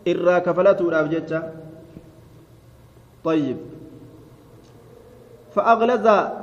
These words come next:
دبي ججبيس فهم به أصحابه أصابان إساء اتياد دوان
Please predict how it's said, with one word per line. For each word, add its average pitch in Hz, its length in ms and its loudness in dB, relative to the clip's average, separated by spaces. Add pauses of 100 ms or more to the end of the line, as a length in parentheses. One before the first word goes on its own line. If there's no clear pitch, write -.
(200)
دبي 240 380 -8
ججبيس 180 680 2 (1400)
فهم 190 380 0
به 196 280 2
أصحابه 202 500 0 (640)
أصابان 180 500 2
إساء 185 280 -2
اتياد 175 520 -2
دوان 123 260 -4